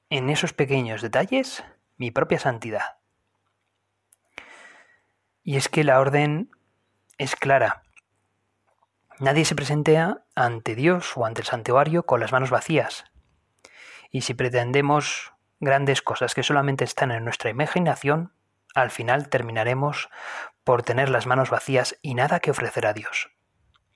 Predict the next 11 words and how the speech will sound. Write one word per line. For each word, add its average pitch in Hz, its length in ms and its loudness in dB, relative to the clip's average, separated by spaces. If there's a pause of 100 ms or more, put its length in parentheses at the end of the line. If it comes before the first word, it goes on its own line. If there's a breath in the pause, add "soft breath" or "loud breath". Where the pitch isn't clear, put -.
(240)
Nuestro 135 460 0
escenario 185 640 0 (1040)
es - 440 -4 (1000 soft breath)
nuestro 117 840 -2
quehacer 139 340 0
diario. 107 520 -6 (520)
Cuando 113 300 0
voy 123 160 4
a 110 40 0
la 107 140 2
compra, 147 720 0